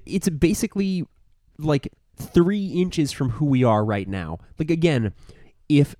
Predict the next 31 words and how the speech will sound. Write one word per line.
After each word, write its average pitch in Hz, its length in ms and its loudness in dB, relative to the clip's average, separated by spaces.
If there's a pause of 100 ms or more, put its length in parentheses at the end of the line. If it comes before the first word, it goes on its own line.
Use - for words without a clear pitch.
(400)
if 123 120 -2
sci-fi 147 760 0
is 107 540 -2 (160)
a, 110 180 -4 (160)
a - 100 -12
sort 123 240 0
of 104 140 -2
holding 135 420 0
up 120 140 -2
a 113 60 -4
hyperbolic 110 680 0
mirror 110 320 0
to 117 160 0
ourselves 110 500 0
to - 120 -4
show 104 340 2
us 107 160 -2
sort 98 180 0
of 90 100 -8
some 110 360 -2
of 110 100 -2
the 110 80 2
ways 101 380 0
in 98 120 -2
which 101 280 -4
we 101 120 -2
can 104 140 -6
go 95 220 0
off 95 220 -2
the 98 100 -4
rails, 107 480 -4